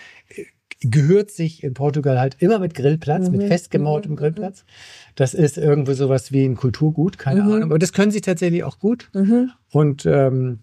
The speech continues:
Speaker 1: das kann ich nicht so gut. Also gerade frisch grillen finde ich schwierig.
Speaker 2: Das
Speaker 1: Das
Speaker 2: darf ich
Speaker 1: kann
Speaker 2: gar
Speaker 1: ich
Speaker 2: nicht, weil dann ist der Grill kontaminiert. Das will mein Mann nicht. Der will das, will kein Fisch auf dem Grill, wo dann
Speaker 1: Ah,
Speaker 2: später
Speaker 1: ja.
Speaker 2: Fleisch und Gemüse drauf
Speaker 1: Ah,
Speaker 2: kommt.
Speaker 1: okay, okay,
Speaker 2: Also
Speaker 1: okay.
Speaker 2: das muss ich direkt im Restaurant essen.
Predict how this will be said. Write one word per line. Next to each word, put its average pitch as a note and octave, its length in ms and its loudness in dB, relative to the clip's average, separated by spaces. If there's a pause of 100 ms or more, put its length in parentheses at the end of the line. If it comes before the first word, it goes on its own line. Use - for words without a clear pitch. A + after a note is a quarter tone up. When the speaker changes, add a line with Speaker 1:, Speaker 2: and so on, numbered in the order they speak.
Speaker 1:
das A2+ 220 -4
kann C3 100 0
ich G#2 80 0
nicht G#2+ 140 -4
so G#2+ 80 -8
gut. G2+ 120 -6
Also C3 140 2
gerade D#3 220 4
frisch G3 340 -4
grillen E3 400 2
finde D#3 320 0
ich - 320 -4
schwierig. - 800 -4 (680)
Speaker 2:
Das F3 120 -2
Speaker 1:
Das C3 80 -2
Speaker 2:
darf F#3 220 0
ich A#3+ 80 -2
Speaker 1:
kann B2+ 80 -4
Speaker 2:
gar G#3 180 0
Speaker 1:
ich G#3+ 60 -2
Speaker 2:
nicht, G#3 120 -4
weil G3 140 0
dann G3 140 -2
ist F#3+ 180 -4
der G3+ 80 2
Grill G#3 240 2
kontaminiert. E3+ 840 0
Das E3+ 160 -4
will F#3+ 120 4
mein E3 240 2
Mann D#3 220 0
nicht. D#3 260 -4
Der E3 140 0
will E3+ 180 2
das, E3 340 -2
will F3+ 200 2
kein F3 240 -4
Fisch - 300 -2
auf E3+ 220 -4
dem E3+ 400 0
Grill, F#3 280 2
wo F3 100 -2
dann F3 100 4
Speaker 1:
Ah, F#3+ 280 0
Speaker 2:
später F3+ 200 0
Speaker 1:
ja. F3 220 -2
Speaker 2:
Fleisch E3 320 -4
und F3+ 100 -6
Gemüse F3 340 0
drauf D#3 180 -4
Speaker 1:
Ah, D#3+ 180 2
Speaker 2:
kommt. E3+ 100 -6
Speaker 1:
okay, C3 220 -2
okay, A2 240 -8
Speaker 2:
Also E3 180 -8
Speaker 1:
okay. B2+ 320 -8
Speaker 2:
das - 340 -8
muss F#3+ 240 2
ich F3 100 -2
direkt E3 320 0
im D#3+ 140 0
Restaurant D3+ 500 -2
essen. - 220 -4